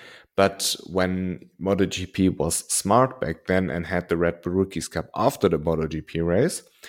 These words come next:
uh, usually I stayed, uh, I stayed all the time to watch the, uh, supporting classes because A, I think it's interesting. I'm there to watch racing and you get racing. And B,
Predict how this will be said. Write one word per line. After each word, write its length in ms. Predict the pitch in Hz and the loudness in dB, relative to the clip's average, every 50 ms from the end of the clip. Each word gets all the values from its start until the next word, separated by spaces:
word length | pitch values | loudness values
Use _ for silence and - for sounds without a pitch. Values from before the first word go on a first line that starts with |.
| - - - - _ _ _ _ | -20 -20 -20 -20 _ _ _ _
uh, 240 | 92 95 95 95 90 92 | 2 2 4 4 2 4
usually 440 | 95 113 113 104 107 107 101 95 80 | 4 4 4 4 4 4 4 4 4
I 80 | 90 | 2
stayed, 420 | 87 - - 90 87 90 87 - - - - | 0 2 2 4 4 4 4 0 -4 -8 -4
uh, 420 | - 87 90 90 90 87 87 87 82 - - _ _ _ _ _ _ _ | -2 2 2 4 4 4 2 2 -2 -6 -12 _ _ _ _ _ _ _
I 80 | 90 87 | -2 -2
stayed 340 | - - - 85 90 87 | 0 0 2 2 4 2
all 160 | - 65 85 85 | 4 2 2 4
the 120 | 87 85 | 2 2
time 280 | 85 - 87 82 82 80 | 0 0 -2 -2 0 -2
to 80 | - | -2
watch 360 | 78 80 80 80 - - - | -2 0 -2 -2 -2 -4 -2
the, 320 | - 80 73 73 80 80 76 | 0 2 2 4 4 4 2
uh, 260 | - - 78 80 78 | 0 -2 -4 -6 -6
supporting 540 | 76 - - - - 85 90 92 98 92 90 | -6 -8 -10 -2 0 2 2 2 0 -2 -2
classes 440 | 98 92 87 90 90 - - - - | -4 -4 -4 -4 -4 -8 -10 -12 -14
because 520 | - _ _ - - 80 80 - - - _ _ - - - _ _ _ | -16 _ _ -10 -8 -8 -8 -8 -12 -16 _ _ -20 -20 -20 _ _ _
A, 220 | - 95 123 151 - | 0 2 2 2 2
I 80 | - 98 | 0 -2
think 240 | - - 95 87 90 | -2 -2 -4 -4 -6
it's 120 | 87 - | -6 -4
interesting. 520 | 73 98 104 127 143 139 - 170 160 - | -4 -4 -2 -4 -4 -2 -2 -4 -4 -2
I'm 160 | 90 90 90 85 | -4 -4 -2 -2
there 140 | 85 82 | -2 -2
to 100 | 82 - - | -2 -4 -8
watch 200 | 87 - - - | -8 -8 -6 -4
racing 420 | - - 104 - - 139 123 95 | -2 -2 -2 0 -2 -2 -2 -2
and 120 | 78 78 76 | -4 -6 -6
you 120 | 78 78 | -8 -10
get 240 | - - - - - - | -12 -16 -18 -20 -12 -4
racing. 440 | - 78 92 - - - 175 185 - _ - - - - _ _ | 0 0 2 2 4 2 2 0 -2 _ -16 -20 -20 -20 _ _
And 260 | - 87 98 98 90 - - - | 0 2 2 2 0 -4 -2 2
B, 360 | 120 123 123 120 120 120 | 4 6 8 8 8 6